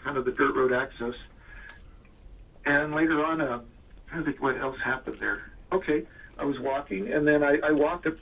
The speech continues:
to about a mile, almost a mile and a half on that trail, and I saw a little pile of sticks that looked unusual. It looked like a little mini,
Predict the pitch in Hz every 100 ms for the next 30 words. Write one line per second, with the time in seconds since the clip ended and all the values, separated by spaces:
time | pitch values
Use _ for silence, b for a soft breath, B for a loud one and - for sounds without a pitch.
0 | - - 139 131 135 127 135 143 135 -
1 | 151 190 160 135 131 123 107 120 123 135
2 | 120 - 127 135 - B B B - -
3 | - 156 147 151 147 - 143 147 131 120
4 | - - 151 - - - 131 127 127 117
5 | 123 123 107 107 123 123 110 - 127 120
6 | 120 120 117 113